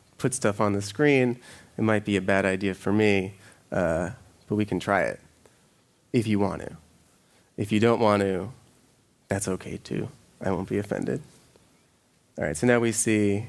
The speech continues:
uh, it finished its routine. It installed all, all the things.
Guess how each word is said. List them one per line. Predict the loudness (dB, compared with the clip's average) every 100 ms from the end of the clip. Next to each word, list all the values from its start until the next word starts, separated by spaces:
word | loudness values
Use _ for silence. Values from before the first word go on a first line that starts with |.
| -4
uh, | -2 0 0 -2
it | -4 -6 -2
finished | 0 0
its | -4 -4
routine. | -6 -2 2 2
It | 2
installed | -2 -4 -4 -4 -2
all, | -2 -2
all | -4
the | -4
things. | -2 -2 -2 -6